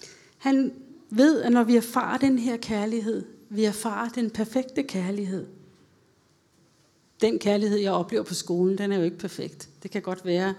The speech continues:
at jeg om en måned oplever nogle ting, hvor jeg tænker, "Hallo." For det er jo ikke perfekt. Men det er en afglans. I hvert fald det, jeg smager lige for øjeblikket. Men den kærlighed, vi oplever hos Gud, det er den perfekte.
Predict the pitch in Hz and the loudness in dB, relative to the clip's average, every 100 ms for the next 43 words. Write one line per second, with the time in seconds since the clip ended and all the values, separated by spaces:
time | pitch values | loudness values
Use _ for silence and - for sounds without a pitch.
0 | - 202 196 180 185 180 170 185 202 190 | -8 -6 -2 2 4 4 4 2 2 -2
1 | 180 190 185 175 175 175 185 190 185 - | -4 -4 2 4 4 0 -4 -2 -2 0
2 | 170 165 156 160 156 101 - - _ - | 0 0 -2 -4 -4 -6 -10 -16 _ -20
3 | - - _ _ _ _ _ - - 185 | -20 -20 _ _ _ _ _ -14 -8 -2
4 | 208 196 196 - 214 208 190 - - - | 0 2 0 -2 -6 -4 -6 -6 -16 -18
5 | _ _ _ _ _ _ _ - 190 180 | _ _ _ _ _ _ _ -6 -4 -2
6 | 180 170 185 277 285 220 196 - - - | -2 0 2 0 0 -4 -4 -4 -6 -8
7 | - _ _ - 220 208 202 208 202 196 | -20 _ _ -6 0 0 0 -2 -2 -2
8 | 202 202 175 185 180 190 196 180 170 170 | -2 2 4 4 2 -2 -4 -2 0 0
9 | 170 180 185 175 - _ _ _ _ _ | -2 -6 -6 -10 -16 _ _ _ _ _
10 | _ _ _ - - - - - - - | _ _ _ -18 -18 -20 -20 -20 -20 -4
11 | 220 185 190 254 240 233 226 247 233 233 | 2 4 4 0 2 2 4 4 2 2
12 | 214 240 190 - 233 233 190 220 220 190 | 2 0 -2 -2 0 0 0 -4 -4 -4
13 | 208 202 247 240 233 214 233 226 - - | -4 -4 -2 -2 -4 -6 -4 -4 -6 -12